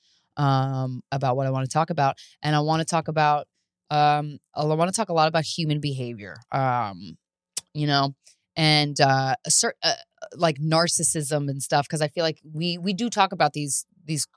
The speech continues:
traits a lot. We say, we say the word narcissist. It does get thrown around, but I gotta say,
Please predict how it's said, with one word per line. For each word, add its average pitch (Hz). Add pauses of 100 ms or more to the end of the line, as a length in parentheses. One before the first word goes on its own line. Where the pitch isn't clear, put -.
traits 175
a 156
lot. 135
We 139
say, 151
we 147
say 180
the 165
word 147
narcissist. 156
It 175
does 208
get 185
thrown 160
around, 175 (260)
but 277
I 277
gotta 330
say, -